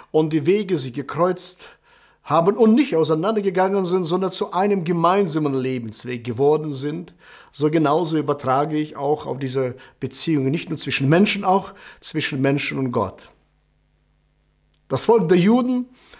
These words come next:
wurde verschleppt, entwurzelt und in Gefangenschaft nach Babylon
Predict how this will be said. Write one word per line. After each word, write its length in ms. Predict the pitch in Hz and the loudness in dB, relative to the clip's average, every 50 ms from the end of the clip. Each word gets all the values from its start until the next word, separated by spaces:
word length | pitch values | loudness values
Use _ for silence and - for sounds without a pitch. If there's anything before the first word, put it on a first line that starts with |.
| - _ _ - | -20 _ _ -8
wurde 300 | - 131 143 151 151 147 | -2 0 2 2 2 2
verschleppt, 800 | - 156 151 - - 160 165 170 180 175 175 - - - _ _ - | 0 0 -2 -2 -4 -4 -2 -4 -4 -4 -8 -14 -20 -20 _ _ -6
entwurzelt 960 | 196 185 170 - 135 120 151 160 165 160 - - - 160 160 151 156 - - - - - - - | -4 -4 -4 -4 -2 0 2 2 2 0 -2 -4 -2 0 -2 -2 -2 -6 -16 -18 -20 -14 -4 2
und 160 | 202 190 190 | 2 4 4
in 80 | 170 151 | 4 2
Gefangenschaft 600 | 165 160 - 202 196 185 180 160 - 170 156 165 | 0 0 2 2 2 2 0 0 -2 -2 -2 0
nach 180 | 165 156 139 | -2 -2 -2
Babylon 760 | 127 113 135 135 135 135 139 135 123 123 123 120 120 117 110 | 0 2 2 2 2 2 2 0 2 2 2 2 0 -2 -4